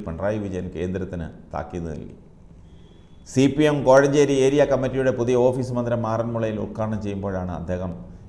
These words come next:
കേന്ദ്രത്തിനെതിരെ തുറന്നടിച്ചത്. കഴിഞ്ഞ കുറച്ച് നാളുകളായി ഇത്തരത്തിൽ സംസ്ഥാനത്തെ ശ്വാസം മുട്ടിക്കാനാണ് കേന്ദ്രം ശ്രമിക്കുന്നത്.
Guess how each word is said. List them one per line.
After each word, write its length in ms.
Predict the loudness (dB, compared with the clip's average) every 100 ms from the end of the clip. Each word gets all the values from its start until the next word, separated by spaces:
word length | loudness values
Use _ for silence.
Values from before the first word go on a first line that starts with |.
| -6 -2
കേന്ദ്രത്തിനെതിരെ 720 | 0 -2 -4 -6 -4 -4 -4 -4
തുറന്നടിച്ചത്. 600 | -6 -6 -6 -8 -10 -12 -14 -18 -18 -18 -18 -18 -20 0 6
കഴിഞ്ഞ 200 | 6 8 6
കുറച്ച് 220 | 4 4
നാളുകളായി 440 | 4 6 6 6 6
ഇത്തരത്തിൽ 400 | 2 2 2 2 0 -2
സംസ്ഥാനത്തെ 480 | 0 0 0 -2 2
ശ്വാസം 280 | 2 2 -2
മുട്ടിക്കാനാണ് 480 | -4 -4 -4 -2 -4 -4
കേന്ദ്രം 280 | -4 -6 -8
ശ്രമിക്കുന്നത്. 480 | -6 -6 -6 -8 -10